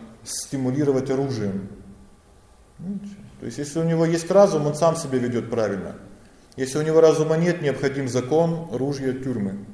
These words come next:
чтобы как-то более-менее принести пользу этому человеку. И также, если у нас разума мало, ну, а в Кали-югу у кого разума много, поэтому необходим некоторый грубый стимул. И он приходит как неприятности.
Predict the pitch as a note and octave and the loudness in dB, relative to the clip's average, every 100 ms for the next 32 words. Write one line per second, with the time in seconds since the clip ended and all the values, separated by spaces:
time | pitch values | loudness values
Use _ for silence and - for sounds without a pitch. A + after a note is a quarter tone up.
0 | - - - - - _ _ - _ _ | -20 -20 -20 -20 -20 _ _ -20 _ _
1 | - - - - - B2 B2 C3+ C3+ A#2+ | -20 -20 -20 -20 -10 -6 0 0 0 -2
2 | G#2 G2+ G#2 - - - - - A#2+ A#2 | -2 -2 -6 -14 -20 -20 -20 -12 -6 -2
3 | A#2 C3+ C#3+ B2 A2 A#2 A#2 - C3 B2+ | -2 -2 -2 -2 -4 -4 -6 -8 -10 -6
4 | A2+ G#2+ G2+ - - - - - - - | -6 -6 -12 -14 -18 -16 -18 -18 -20 -20
5 | - - - - C3+ D#3 D#3+ E3+ E3 E3 | -20 -20 -20 -6 2 2 4 0 2 2
6 | E3 E3 E3 D#3+ D#3+ E3+ G3+ G3 A2+ - | 2 4 4 4 2 2 4 4 2 -4
7 | - - - - - - _ G3+ F3 B2+ | -14 -18 -20 -20 -20 -20 _ -4 -2 -2
8 | - C3 C3 A#2+ A#2 A#2 A#2 A#2 A2 A2 | -2 -2 0 -2 -2 -2 -2 0 -2 -2
9 | A#2 C3 E3+ C3 A2+ - - - - - | -4 -4 -6 -6 -12 -18 -20 -20 -20 -18
10 | A2 D#3+ F3 F#3+ F#3 F3 F3 F3 E3 G3+ | 2 4 6 6 6 4 4 2 4 4
11 | F3 E3+ E3+ E3+ E3+ E3 F#3 C3+ B2+ - | 4 2 2 4 4 4 2 2 0 -2
12 | B2+ G#2 F#2+ - - - - - D3 D3+ | -4 -4 -6 -10 -16 -20 -20 -8 -2 0
13 | D#3+ D#3 F#3+ F3+ F3+ - E3 E3 E3+ D#3 | 0 2 4 4 4 2 0 2 8 8
14 | A#2 G#2+ - - | 8 2 -8 -10